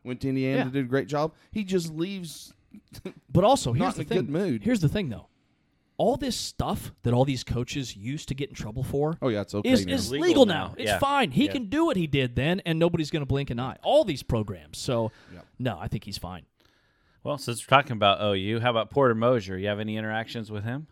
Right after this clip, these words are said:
Speaker 2: I did. Uh, one of the best conversations I've had with any coach was with him. I really like him. Uh, I had K-State, Oklahoma, so I had
Speaker 3: Yeah.
Speaker 2: Oklahoma once. I had K-State,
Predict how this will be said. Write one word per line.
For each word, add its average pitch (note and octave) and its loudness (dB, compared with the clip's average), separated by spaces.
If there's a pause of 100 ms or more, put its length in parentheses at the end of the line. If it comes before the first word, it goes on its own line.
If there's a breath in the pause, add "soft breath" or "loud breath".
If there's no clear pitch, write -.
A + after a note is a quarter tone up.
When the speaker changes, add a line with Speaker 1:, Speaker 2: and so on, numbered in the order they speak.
Speaker 2:
I C3+ 0
did. C#3 0
Uh, A#2+ 0
one B2+ -4
of C3 -4
the A#2 -2
best B2 -4
conversations B2 -6
I've A#2 -4
had A#2+ -4
with A2+ -8
any B2+ -8
coach A#2 -10
was G2+ -10
with F#2 -6
him. F2+ -10
I A#2 -4
really A#2+ 0
like A2+ -6
him. E2+ -14 (520)
Uh, G#2 -4
I A#2+ -6
had B2+ -4
K-State, C3+ -4
Oklahoma, C3 -6
so A#2 -6
I G#2+ -2
had A2+ -6
Speaker 3:
Yeah. A2 -6
Speaker 2:
Oklahoma A2 -8
once. G#2+ -6
I A2+ -12
had A#2 -10
K-State, D#3 -10